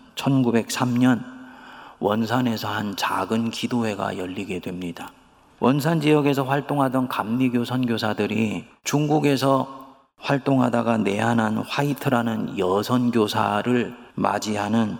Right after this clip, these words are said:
작은 기도회를 갖게 됩니다. 여기에 장로교회, 침례교회 선교사들이 함께 참여하여서 원산 창전교회라는 곳에서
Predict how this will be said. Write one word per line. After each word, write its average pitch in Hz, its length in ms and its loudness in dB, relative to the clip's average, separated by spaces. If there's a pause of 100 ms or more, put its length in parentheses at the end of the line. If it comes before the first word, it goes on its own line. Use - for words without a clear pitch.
작은 101 560 -2
기도회를 104 580 0
갖게 101 400 -2
됩니다. 87 720 -6 (180)
여기에 110 560 0 (380)
장로교회, 110 960 0
침례교회 135 920 2
선교사들이 104 800 0
함께 143 420 -2
참여하여서 104 1000 -4 (260)
원산 101 600 -4
창전교회라는 131 1200 0
곳에서 92 600 -4